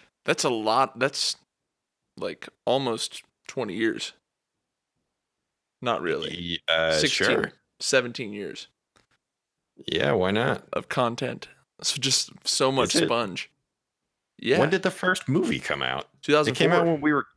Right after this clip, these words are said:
Speaker 2: kids, yeah. So what are you talking about?
Speaker 1: That's sixteen years of SpongeBob you haven't seen.
Speaker 2: Oh, I thought you were saying that I know a lot. And I was
Speaker 1: Oh,
Speaker 2: like,
Speaker 1: no.
Speaker 2: "Hmm,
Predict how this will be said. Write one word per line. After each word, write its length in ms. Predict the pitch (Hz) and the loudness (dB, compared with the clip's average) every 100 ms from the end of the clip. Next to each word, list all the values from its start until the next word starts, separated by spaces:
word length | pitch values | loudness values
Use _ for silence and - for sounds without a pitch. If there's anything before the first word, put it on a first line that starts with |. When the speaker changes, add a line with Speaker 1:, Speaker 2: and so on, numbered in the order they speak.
| - | -18
Speaker 2:
kids, 420 | - 147 160 78 | -2 2 2 0
yeah. 360 | 123 - 67 143 - _ - | 0 2 2 0 -6 _ -4
So 220 | - 127 | 0 2
what 180 | 123 139 | 0 0
are 40 | |
you 80 | 160 | -4
talking 420 | - - 175 - | -2 0 0 -2
about? 280 | 151 71 76 | 0 -2 2
Speaker 1:
That's 180 | 135 - | 2 4
sixteen 520 | - 151 - - 135 | 2 2 -2 -4 -4
years 240 | 135 127 | -2 -4
of 60 | 120 | -4
SpongeBob 440 | 131 123 120 90 113 | -4 -2 0 0 0
you 80 | |
haven't 200 | 107 107 - | -2 -2 -6
seen. 300 | 131 107 - _ _ _ _ _ _ _ _ | -6 -10 -16 _ _ _ _ _ _ _ _
Speaker 2:
Oh, 400 | 127 135 127 104 | 4 4 4 4
I 140 | 95 101 | 2 2
thought 320 | 120 98 65 | 2 0 0
you 180 | 95 92 | 0 2
were 160 | 85 | 2
saying 360 | - 110 95 85 | 2 2 2 2
that 120 | 82 | 2
I 140 | 80 | 2
know 440 | 78 78 82 82 76 | 0 0 0 2 2
a 140 | 71 | 0
lot. 400 | 73 71 65 60 - | -4 -4 -4 -4 -8
And 120 | 85 | 2
I 40 | 143 | 4
was 160 | 160 | 6
Speaker 1:
Oh, 140 | 156 135 | 4 2
Speaker 2:
like, 80 | 127 | 0
Speaker 1:
no. 100 | 131 | -2
Speaker 2:
"Hmm, 440 | 202 180 - - | -2 -6 -10 -16